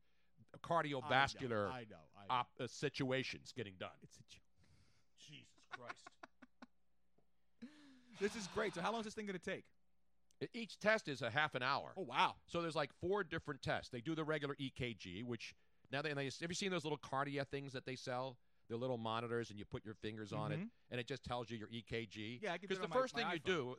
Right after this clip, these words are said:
Speaker 1: e-, anybody who's ever had chest pains and goes to the hospital, the first thing they do before they do anything else is check the E K G to see if your heart rate is going okay. And if that's okay, then they know you're not having a heart attack right then and there. But the other parts of your body, you know, your legs, there are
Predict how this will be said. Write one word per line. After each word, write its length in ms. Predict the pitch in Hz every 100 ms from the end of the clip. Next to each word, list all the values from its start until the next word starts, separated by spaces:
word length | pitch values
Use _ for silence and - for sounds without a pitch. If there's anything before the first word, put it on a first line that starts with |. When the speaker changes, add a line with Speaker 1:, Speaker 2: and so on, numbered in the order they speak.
| 143
Speaker 1:
e-, 120 | 170
anybody 340 | 185 214 180 151
who's 120 | 135
ever 140 | 139
had 160 | 123 117
chest 300 | - 127 -
pains 240 | 110 101
and 80 | 98
goes 160 | 110 113
to 60 | 101
the 80 |
hospital, 560 | 104 135 156 92 76 85 - - - -
the 80 | 139
first 260 | - 240 -
thing 140 | 160
they 100 | 143
do 320 | 107 175 117 110
before 260 | 110 139
they 200 | 120 107 - - - -
do 140 | 139
anything 240 | 143 123 117
else 220 | 190 156
is 100 | 131
check 220 | - 151 151 -
the 180 | 135
E 40 | 139
K 200 | 147 143
G 320 | - 208 120 -
to 60 |
see 180 | 104 131
if 100 | 117
your 120 | -
heart 240 | 107 185 220
rate 200 | 120 92
is 100 | 85
going 260 | 101 87 80
okay. 240 | 85 90 - - _ _ _ _ - -
And 80 |
if 60 | 131
that's 240 | 185 208
okay, 300 | 196 - 165
then 140 | 160 151
they 100 | 147
know 120 | 147
you're 140 | 143
not 140 | 139 127
having 260 | 131 123
a 80 | 113
heart 220 | 107 123
attack 280 | 104 110 95 -
right 160 | 92
then 160 | - 90
and 100 | 90
there. 260 | 123 73 - - - -
But 100 | 156
the 120 | 170
other 160 | 240 247
parts 320 | - 143 113
of 60 | 113
your 100 | 101
body, 300 | 101 85 - - - -
you 80 | 151
know, 80 | 151
your 180 | 147 147
legs, 440 | 147 202 160 101
there 100 | 147
are 80 | 151